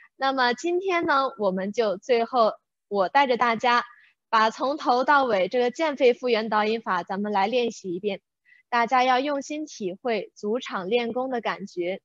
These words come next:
我们要知道自己单独练习呢，和我们大家一起练习，这效果是不一样的。这就是中医气功组场的效应。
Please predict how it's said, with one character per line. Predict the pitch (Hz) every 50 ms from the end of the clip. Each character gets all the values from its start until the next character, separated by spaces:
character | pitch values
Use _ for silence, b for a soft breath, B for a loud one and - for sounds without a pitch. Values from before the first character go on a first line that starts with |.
| _ _ _ b b b b b b
我 | -
们 | 220 240
要 | 247 247 240
知 | - 262 269
道 | 262 269 247 226 220
自 | 214 - - 349 349 330
己 | 277 - - 185 175
单 | - - 262 277 302 320
独 | 269 214 190
练 | 202 233 240 233 226 233
习 | 226 - - 185 185
呢， | 196 190 196 196 202 220 - -
和 | 208 208 214
我 | 202
们 | 185 185 202
大 | - 254 247 254
家 | 269 269 277
一 | 330 330 330 285
起 | - - 214 170
练 | 185 220 220 220 220
习， | - - - 196 185 190
这 | 220 220 226
效 | - - 240 226 214
果 | - 190 175
是 | 208 - - 214
不 | - 240
一 | 226 220
样 | 240 269 269 269 247 214
的。 | 185 160 - _ _ b b b b b _ _
这 | - 247 233 214
就 | 233 226 226
是 | - - 226 208 196
中 | 208 247 240 247
医 | 247 254
气 | 233 - - 240 220
功 | 220 233 233 247 240
组 | 226 202 196 214
场 | 226 - 247 190
的 | 180 190 202
效 | - 247 214 196 185
应。 | 185 180 175 -